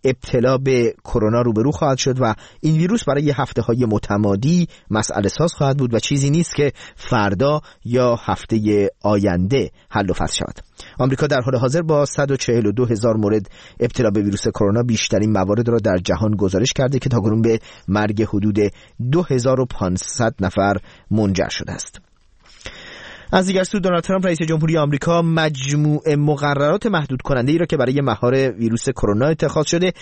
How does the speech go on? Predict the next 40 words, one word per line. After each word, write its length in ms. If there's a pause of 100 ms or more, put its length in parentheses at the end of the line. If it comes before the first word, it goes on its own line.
(180)
یک 220
ماه 160
دیگر 240
تمدید 440
کرد. 200
آقای 140
ترامپ 340
روز 140
یکشنبه 420
در 140
گفتگوی 560
روزانه 340
با 160 (260)
خبرنگاران 760
در 140
کاخ 280
سفید 480 (340)
گفت 360 (180)
با 100
توجه 300
به 60
شرایط 440
کنونی 560
و 260 (260)
احتمال 560
افزایش 600 (360)
مبتلایان 760
به 100
ویروس 280
کرونا 420 (240)
در 160
دو 240
هفته 540
پیش 280
رو 280 (220)
محدودیت‌های 800
رفت 300
و 20
آمد 420
و 140